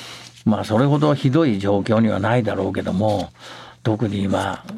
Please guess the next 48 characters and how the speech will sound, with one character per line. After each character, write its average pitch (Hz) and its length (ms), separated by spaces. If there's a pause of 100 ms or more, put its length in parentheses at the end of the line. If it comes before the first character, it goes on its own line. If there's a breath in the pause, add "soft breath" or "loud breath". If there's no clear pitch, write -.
(340)
そ - 200
れ - 120
こ 123 160
そ 131 200
生 104 240
活 104 240
苦 - 180
し - 120
く 107 80
な 104 120
っ - 40
て - 120
る 98 40
人 - 140
い - 20
っ 95 40
ぱ - 180
い 113 40
い - 40
る。 - 60 (180)
俺 107 180
も 110 80
そ 113 140
う - 20
な 87 80
ん 71 40
だ - 60
け 92 60
ど 78 60
さ、 - 180
生 101 200
活 - 200
が 85 80
苦 113 200
し - 60
く 107 120
な 87 120
る 92 100
ん 117 60
だ 113 100
け - 80
ど、 - 240
こ - 120
ん-、 104 160
あ 87 120
れ 78 80
だ 95 100
よ、 135 180